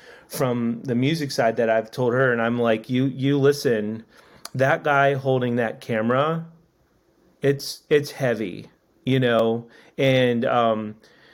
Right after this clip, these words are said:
he's not just some grunt, you know, like, you need to introduce yourself. You need to know him.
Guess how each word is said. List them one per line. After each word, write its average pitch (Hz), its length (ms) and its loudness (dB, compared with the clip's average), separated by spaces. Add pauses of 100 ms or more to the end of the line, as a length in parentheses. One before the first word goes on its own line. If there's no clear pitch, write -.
(680)
he's 139 460 -2
not 135 380 2
just 120 440 -2
some 110 320 -2
grunt, 107 380 -2 (100)
you 127 180 -2
know, 113 260 2
like, 110 440 0 (420)
you 131 320 2
need 123 320 0
to 113 680 0
introduce 113 600 -4
yourself. 143 520 0
You 120 100 -2
need 113 220 -4
to 110 100 -6
know 107 320 0
him. 135 380 -2